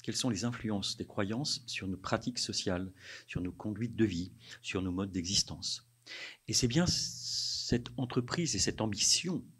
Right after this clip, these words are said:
qu'il a immense, incommensurable, lorsqu'il essaye de comprendre comment le confucianisme et le taoïsme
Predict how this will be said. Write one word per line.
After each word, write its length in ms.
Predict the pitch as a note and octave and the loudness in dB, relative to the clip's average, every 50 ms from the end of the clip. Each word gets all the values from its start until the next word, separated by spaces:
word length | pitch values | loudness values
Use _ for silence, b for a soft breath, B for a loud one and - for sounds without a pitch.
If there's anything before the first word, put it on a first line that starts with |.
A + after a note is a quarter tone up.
| _ _ _ _ | _ _ _ _
qu'il 220 | - - F#2+ G#2+ | -8 -2 4 4
a 240 | A#2 A2+ G2+ - B B B B B B B - - - - _ _ _ - - | 6 4 4 0 B B B B B B B -20 -20 -20 -20 _ _ _ 0 2
immense, 540 | D#3 C3+ C3 F#3 G#2 G#2 - - - - - - | 4 4 4 4 0 2 2 0 0 0 2 2
incommensurable, 920 | D#3 D#3+ D#3+ - B2 B2+ B2 B2 - C3 B2 F#3 F#3 A#2+ F#2 E2+ E2+ - B B B B B B | 2 2 4 4 4 4 2 2 0 0 2 2 0 2 0 0 -2 -4 B B B B B B
lorsqu'il 340 | - G2+ F#2+ - - A#2+ A2+ | -2 0 0 2 0 2 2
essaye 200 | A2 - - C3 | 2 4 4 2
de 80 | G#2 G2+ | 2 0
comprendre 500 | - A2 G#2 - - - C3 D#3 D#3 - | -2 -4 -6 -6 -4 -2 -2 -2 -2 -2
comment 220 | - A2+ G#2 A2 | -2 -2 0 0
le 100 | F#2+ E2+ | 0 -2
confucianisme 800 | - - C3+ B2+ - - - - - B2 A#2 A#2 A#2 A#2 - - | 0 -2 -4 -2 -2 -2 -2 0 2 2 2 4 2 2 0 -2
et 40 | E2+ | -4
le 100 | F2 - | -6 -2
taoïsme 580 | - C#3 C3+ G#2+ F2+ E2+ F#2+ - - - - | -2 0 2 2 0 0 0 0 -2 -2 -4